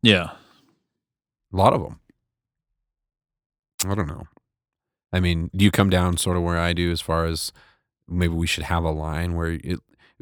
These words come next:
Speaker 2: it, maybe, it, I don't know if maybe, maybe the answer isn't making 'em not available,
Speaker 1: Uh-huh.
Speaker 2: but just making 'em, like you're talking about, make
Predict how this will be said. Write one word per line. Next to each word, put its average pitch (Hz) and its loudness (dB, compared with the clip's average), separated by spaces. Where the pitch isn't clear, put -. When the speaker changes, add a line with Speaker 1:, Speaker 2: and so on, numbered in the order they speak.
Speaker 2:
it, 95 -18
maybe, 135 6
it, 139 6
I 151 4
don't 160 2
know 160 8
if - 2
maybe, 135 4
maybe 160 8
the 147 8
answer 123 6
isn't 101 4
making 92 2
'em 87 2
not 87 2
available, 92 -2
Speaker 1:
Uh-huh. 117 4
Speaker 2:
but 113 8
just 101 4
making 98 6
'em, 90 4
like 87 2
you're 120 2
talking 90 4
about, 87 2
make 123 6